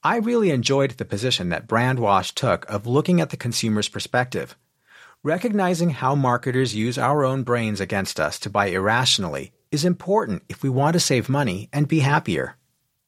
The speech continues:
Who would I recommend the Brand Washed summary to? The fifty-seven-year-old who has a shopping addiction and is scared of their dwindling savings.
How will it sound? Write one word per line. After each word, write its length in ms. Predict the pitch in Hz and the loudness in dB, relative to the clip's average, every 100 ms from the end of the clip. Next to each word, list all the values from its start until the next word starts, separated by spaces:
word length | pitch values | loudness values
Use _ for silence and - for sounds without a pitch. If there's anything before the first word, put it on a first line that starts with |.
| _ _ _ - - - - | _ _ _ -20 -20 -20 -4
Who 140 | 233 | -2
would 120 | 240 | 2
I 120 | 214 | 2
recommend 520 | 170 160 156 131 127 113 | 2 2 2 2 2 -2
the 60 | |
Brand 320 | 87 98 107 | -2 0 0
Washed 340 | 113 110 107 - | 0 0 -2 -4
summary 360 | 104 98 110 | -2 -2 -2
to? 320 | 123 135 147 - _ _ _ _ - - - | -2 -4 -4 -8 _ _ _ _ -20 -6 2
The 100 | 170 | 4
fifty-seven-year-old 1080 | 240 247 240 - 208 175 117 90 80 67 - | 4 2 0 0 0 2 2 2 0 -2 -4
who 140 | 147 | -2
has 160 | 143 160 | 0 2
a 80 | 147 | 0
shopping 440 | 156 151 147 107 | 2 0 0 -2
addiction 500 | 82 80 - 69 - | -2 -4 -6 -8 -10
and 160 | - 127 | -2 2
is 120 | 147 | 2
scared 340 | - 170 175 | 2 2 4
of 120 | 180 143 | 4 2
their 100 | 117 | 0
dwindling 540 | 101 107 110 110 104 | 2 2 4 2 0
savings. 680 | - 98 95 73 58 - | 2 0 0 -2 -6 -12